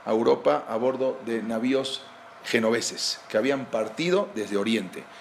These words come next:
La trajeron desde Oriente, que era una, una peste que venía por de las pulgas de las ratas. Los primeros que arribaron a Europa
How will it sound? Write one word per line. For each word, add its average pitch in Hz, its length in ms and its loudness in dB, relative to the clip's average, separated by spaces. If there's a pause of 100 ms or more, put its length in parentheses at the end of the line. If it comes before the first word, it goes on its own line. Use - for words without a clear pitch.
(140)
La - 100 0
trajeron 139 420 0
desde 107 220 0
Oriente, 135 600 2 (600)
que 127 320 2
era 135 380 4 (280)
una, 131 360 4
una 131 220 0
peste 139 300 2
que 123 100 -2
venía 127 420 0
por 117 300 -4
de 110 120 -2 (200)
las 110 140 -2
pulgas 135 420 2
de 113 80 -2
las 107 160 -6
ratas. - 420 0 (960)
Los 170 200 10
primeros 208 440 8
que 196 100 6
arribaron 185 460 8
a 175 40 10
Europa 165 580 6